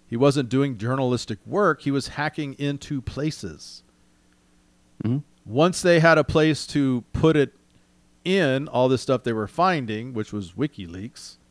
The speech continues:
Speaker 1: does that make you a journalist? So if I create a website and I hack into your email or your text and I copy and paste them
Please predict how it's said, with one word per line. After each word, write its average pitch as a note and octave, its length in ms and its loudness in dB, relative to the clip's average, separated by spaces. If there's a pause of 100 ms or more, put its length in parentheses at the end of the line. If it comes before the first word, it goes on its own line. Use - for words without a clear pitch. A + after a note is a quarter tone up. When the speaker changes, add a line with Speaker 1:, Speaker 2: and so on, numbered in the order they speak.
(1500)
Speaker 1:
does E3+ 220 6
that E3+ 220 8
make D#3+ 240 2
you D#3+ 120 4
a C3+ 60 4
journalist? E3 440 2
So E3+ 120 6
if C#3+ 160 2
I F3 280 4
create E3+ 420 0
a C#3 60 4
website B2 800 2 (880)
and G#2+ 100 -4
I D#3 160 4
hack D#3+ 300 4
into C#3 560 -2
your B2+ 320 -2
email G2+ 500 -6 (1400)
or G#2 100 -6
your C#3+ 180 4
text - 580 -2 (160)
and A#2+ 140 -2
I C3+ 380 4 (680)
copy E3 380 6
and C#3 140 0
paste D#3 320 4
them B2 240 0